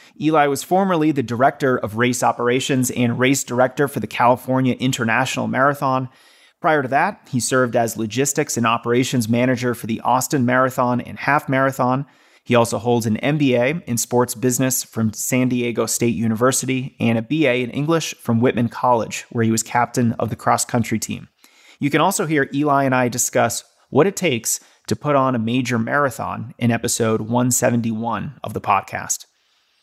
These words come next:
In this episode, we're doing a deep dive on the Twin Cities Marathon weekend and the course. You're going to better understand the race's history,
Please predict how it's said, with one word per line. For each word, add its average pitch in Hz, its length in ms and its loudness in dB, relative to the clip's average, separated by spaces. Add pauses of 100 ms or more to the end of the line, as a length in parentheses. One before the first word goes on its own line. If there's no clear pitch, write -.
(180)
In 127 120 -4
this 208 200 0
episode, 151 500 2
we're 127 100 0
doing 202 240 2
a 214 60 0
deep 151 300 -4
dive 120 480 0
on 117 80 0
the 110 80 2
Twin 156 260 -2
Cities 143 340 0
Marathon 123 460 0
weekend 143 480 0 (240)
and 139 300 0 (100)
the 120 80 -4
course. - 600 0 (340)
You're 123 120 0
going 135 280 2
to 123 100 -8
better 156 340 2
understand 131 600 0
the 113 60 0
race's 117 400 -2
history, 139 580 0